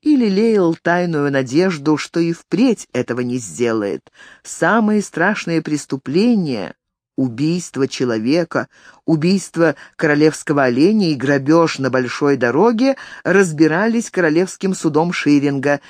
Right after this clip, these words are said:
возглавляемым шерифом. Так вот, шериф Юстас повесил уже более чем достаточно негодяев.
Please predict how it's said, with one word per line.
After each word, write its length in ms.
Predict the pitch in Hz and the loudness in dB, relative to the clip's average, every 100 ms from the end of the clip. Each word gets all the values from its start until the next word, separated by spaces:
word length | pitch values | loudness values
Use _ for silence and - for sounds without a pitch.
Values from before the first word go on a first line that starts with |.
| - | -16
возглавляемым 880 | 123 160 127 131 123 156 202 214 220 | -2 -2 0 0 2 0 0 -2 -2
шерифом. 720 | - 262 240 185 - 113 113 - _ _ _ _ _ _ _ | 0 0 2 0 -2 -4 -4 -10 _ _ _ _ _ _ _
Так 200 | 311 - | -4 0
вот, 180 | 339 - | 0 -2
шериф 680 | - 196 175 269 311 - - | -2 0 2 2 0 -4 -6
Юстас 1040 | 131 113 151 311 320 - 294 294 - - - | -4 0 0 0 -2 -6 -4 -4 -8 -18 -6
повесил 600 | 127 113 131 247 - 226 | -4 -2 -2 -2 -4 -4
уже 280 | 202 156 202 | -2 0 -2
более 460 | 147 143 185 143 - | -2 -2 0 -2 -4
чем 320 | - 123 117 | -4 -4 -2
достаточно 800 | 117 - - 107 110 - - 120 | -4 -4 -6 -4 -6 -12 -8 -6
негодяев. 720 | 117 104 98 - 101 76 50 | -6 -6 -6 -6 -8 -10 -12